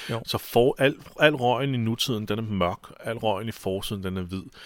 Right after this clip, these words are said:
Speaker 2: Så det er lidt det der med, at den hvide røg, it has consumed.
Speaker 1: Ja.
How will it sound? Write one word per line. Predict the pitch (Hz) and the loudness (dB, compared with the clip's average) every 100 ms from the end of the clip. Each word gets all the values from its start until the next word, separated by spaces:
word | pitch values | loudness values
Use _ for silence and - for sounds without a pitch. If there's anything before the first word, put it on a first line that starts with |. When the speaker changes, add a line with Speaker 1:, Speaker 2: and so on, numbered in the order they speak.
| - - - | -16 -18 -16
Speaker 2:
Så | - | -8
det | 95 95 | -2 0
er | |
lidt | 113 - | 0 -2
det | 117 | -2
der | 107 | 0
med, | 101 | 0
at | 98 - | -2 -4
den | 95 | -6
hvide | 92 95 | -4 -4
røg, | 98 92 - - _ _ _ _ _ - - _ | -4 -8 -10 -18 _ _ _ _ _ -20 -20 _
it | - | -6
has | - 90 | -4 -2
consumed. | - - 95 - 113 104 107 - _ 381 | -4 -4 -2 0 2 -2 -6 -10 _ -8
Speaker 1:
Ja. | 139 101 | -4 -4